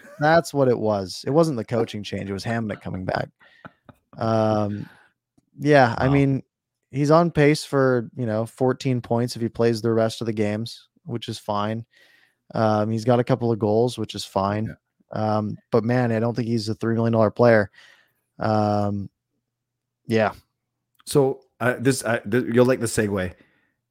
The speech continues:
Speaker 1: Benning signs Hamnick. Can you put on Kai's latest comment? "Amazing how all of our average bad players get no trade clauses, no moves. How does Myers, Pearson, Hamnick?" Jim Benning. Uh,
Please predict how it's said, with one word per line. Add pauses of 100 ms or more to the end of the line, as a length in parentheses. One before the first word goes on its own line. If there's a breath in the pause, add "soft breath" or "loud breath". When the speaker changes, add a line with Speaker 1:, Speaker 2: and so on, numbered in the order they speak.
Speaker 1:
Benning
signs
Hamnick.
Can
you
put
on
Kai's
latest
comment?
"Amazing
how
all
of
our
average
bad
players
get
no
trade
clauses,
no
moves. (360 soft breath)
How
does
Myers,
Pearson,
Hamnick?" (140)
Jim
Benning. (640)
Uh,